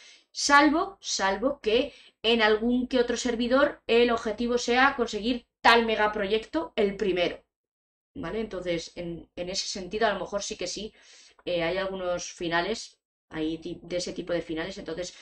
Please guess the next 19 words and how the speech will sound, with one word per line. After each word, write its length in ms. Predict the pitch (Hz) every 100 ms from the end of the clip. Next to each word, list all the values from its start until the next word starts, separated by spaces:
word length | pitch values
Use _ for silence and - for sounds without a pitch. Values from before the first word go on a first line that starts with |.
| - -
sí 240 | - 214
que 120 | 208 202
sí 280 | 208 214 - - - _ -
tendrán 480 | 185 175 185 190 -
otro 320 | 196 190 185
tipo 200 | 185 185
de 80 | 180
objetivos, 720 | 180 175 - 175 196 - - -
eh, 280 | 170 160 156
el 200 | 156 160
hecho 220 | 165 170
de 80 | 175
ponerte 340 | 170 160 160
a 80 | 165
construir 520 | 175 - 160 170 165 -
o 400 | 175 190 202 -
a 120 | 165
realizar 400 | 156 151 - 165
megaproyectos. 760 | 165 156 156 117 - _ _